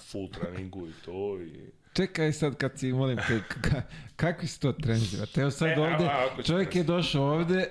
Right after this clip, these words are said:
Speaker 2: ovi kažu nije tako ko što se pričalo, evo ti si bio tamo,
Speaker 1: Evo,
Speaker 2: aj
Speaker 1: ako
Speaker 2: možda
Speaker 1: ću ti
Speaker 2: te
Speaker 1: reći.
Speaker 2: kum Padić malo da
Speaker 1: Ne, ne,
Speaker 2: ublažiš
Speaker 1: sad ću ti,
Speaker 2: priču,
Speaker 1: ne,
Speaker 2: ali
Speaker 1: ne, sad
Speaker 2: brate,
Speaker 1: ću ti
Speaker 2: daj
Speaker 1: reći,
Speaker 2: nam
Speaker 1: sad ću ti reći ovako, iskreno, znači, pošto nisi jedini koji me pitao to. Ova, ja sam dva puta bio kod njega na priprema.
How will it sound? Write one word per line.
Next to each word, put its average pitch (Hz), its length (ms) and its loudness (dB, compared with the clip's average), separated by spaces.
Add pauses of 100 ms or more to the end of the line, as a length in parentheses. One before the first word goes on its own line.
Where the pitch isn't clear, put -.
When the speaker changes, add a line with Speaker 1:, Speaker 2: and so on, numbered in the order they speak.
(120)
Speaker 2:
ovi 139 200 2
kažu 143 380 2
nije 135 420 2
tako 104 320 -4
ko 120 200 0
što - 180 -4
se - 180 0
pričalo, 127 640 2
evo 123 160 2
ti 123 200 0
si 123 180 0
bio 123 260 2
tamo, 143 440 2
Speaker 1:
Evo, 117 140 2
Speaker 2:
aj 139 80 4
Speaker 1:
ako 131 80 0
Speaker 2:
možda 143 240 2
Speaker 1:
ću 147 60 -4
ti - 40 -4
Speaker 2:
te 98 60 0
Speaker 1:
reći. 90 120 -6
Speaker 2:
kum 160 300 2
Padić 131 400 0
malo 143 200 2
da 131 120 2
Speaker 1:
Ne, - 0 -
ne, 135 60 4
Speaker 2:
ublažiš 135 460 2
Speaker 1:
sad 143 200 2
ću 147 60 2
ti, - 60 -4
Speaker 2:
priču, 135 180 0
Speaker 1:
ne, - 80 2
Speaker 2:
ali 117 120 2
Speaker 1:
ne, 117 60 0
sad 117 100 2
Speaker 2:
brate, 127 100 2
Speaker 1:
ću 123 60 -2
ti 113 60 -2
Speaker 2:
daj 123 140 2
Speaker 1:
reći, 131 200 0
Speaker 2:
nam 113 160 -8
Speaker 1:
sad 110 180 -6
ću - 120 -12
ti 143 60 -8
reći 135 240 -6
ovako, - 300 -10 (220)
iskreno, 87 400 -10
znači, 85 340 -12 (120)
pošto - 320 -16
nisi 87 220 -14
jedini 104 220 -10
koji 107 200 -10
me 98 140 -12
pitao - 260 -18 (100)
to. - 60 -20 (640)
Ova, 85 500 -6 (100)
ja 98 160 -8
sam 113 140 -8
dva 120 240 -4
puta 101 220 -10
bio 92 200 -12
kod 87 120 -16
njega 82 160 -14
na 78 60 -14
priprema. - 420 -20